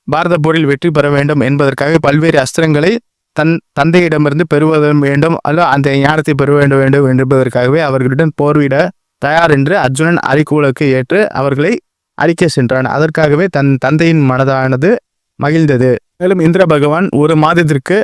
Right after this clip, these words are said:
அவனுக்கு தேவையான உணவு, உடை அனைத்தையும் வழங்கிவிட்டு, அதாவது உணவு என்றால் சக்தி பெறும் ஒரு அஸ்திரமாகும், அதை வழங்கிவிட்டு, மேலும் அந்த நிவாத கவசர்களுடன் எப்படி போரிடுவது, மேலும் அவர்கள் எப்படி மடிய வேண்டும், அவர்கள் எப்படிப்பட்ட சக்திசாலிகள் என்று குறிப்பிட்டு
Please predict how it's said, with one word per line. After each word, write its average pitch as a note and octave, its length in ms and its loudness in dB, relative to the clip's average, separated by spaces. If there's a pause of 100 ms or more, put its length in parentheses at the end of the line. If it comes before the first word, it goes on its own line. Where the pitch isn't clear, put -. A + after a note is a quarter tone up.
(120)
அவனுக்கு D3 380 -2
தேவையான D#3+ 600 0
உணவு, D3+ 360 2
உடை C#3+ 240 0
அனைத்தையும் C#3+ 440 0
வழங்கிவிட்டு, C3 400 0
அதாவது C#3 320 2
உணவு D3+ 280 2
என்றால் C#3 300 0 (100)
சக்தி D#3 360 -4
பெறும் E3 280 0 (380)
ஒரு E3 180 0 (140)
அஸ்திரமாகும், C3 680 0
அதை D3 240 0
வழங்கிவிட்டு, C#3+ 520 2
மேலும் D3+ 300 2
அந்த C3+ 280 -2
நிவாத E3 340 0
கவசர்களுடன் D3 640 0
எப்படி D3+ 300 0
போரிடுவது, C3+ 600 0
மேலும் D3 300 2 (280)
அவர்கள் D3 340 -2
எப்படி D#3 300 -2
மடிய C#3 320 -2
வேண்டும், C3+ 340 0
அவர்கள் C3+ 380 -2
எப்படிப்பட்ட C3+ 520 -2
சக்திசாலிகள் C3+ 640 -2
என்று B2 160 -2
குறிப்பிட்டு C#3 460 -2